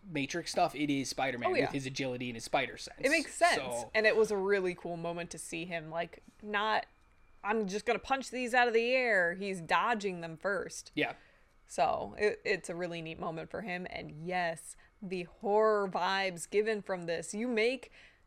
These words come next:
Speaker 2: Goblin seem so menacing
Speaker 1: Dude.
Speaker 2: every time he's on screen because you give him that treatment.
Speaker 1: Yes. Willem Dafoe plays it perfectly,
Speaker 2: Mm-hmm.
Speaker 1: and Raimi knows how to frame him and shoot him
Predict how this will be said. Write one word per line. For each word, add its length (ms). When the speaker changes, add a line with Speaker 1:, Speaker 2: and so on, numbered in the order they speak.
Speaker 2:
Goblin 440
seem 220
so 560
menacing 920
Speaker 1:
Dude. 140
Speaker 2:
every 280
time 240
he's 220
on 160
screen 280
because 720
you 200
give 260
him 200
that 240
treatment. 680
Speaker 1:
Yes. 260
Willem 300
Dafoe 400
plays 320
it 120
perfectly, 640
Speaker 2:
Mm-hmm. 140
Speaker 1:
and 120
Raimi 380
knows 260
how 120
to 60
frame 360
him 160
and 120
shoot 400
him 300